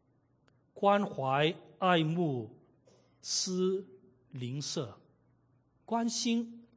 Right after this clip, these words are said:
我们的邻居，关心我们在 Richmond 这个地区的人，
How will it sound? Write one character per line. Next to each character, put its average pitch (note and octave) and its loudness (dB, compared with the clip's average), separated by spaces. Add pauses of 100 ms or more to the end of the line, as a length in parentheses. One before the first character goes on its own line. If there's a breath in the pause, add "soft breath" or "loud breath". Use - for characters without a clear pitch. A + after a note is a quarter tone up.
(340)
我 B2 -4
们 D3 -2
的 D3+ 0
邻 C3+ -4
居， D#3+ -8 (440 soft breath)
关 F3+ 0
心 F#3 -4
我 C3 -6
们 C3+ -6
在 D3 2
Richmond C3+ -4
这 D#3+ -2
个 D3+ 2
地 D3+ -6
区 D3+ -8
的 C#3 -4
人， A2+ -10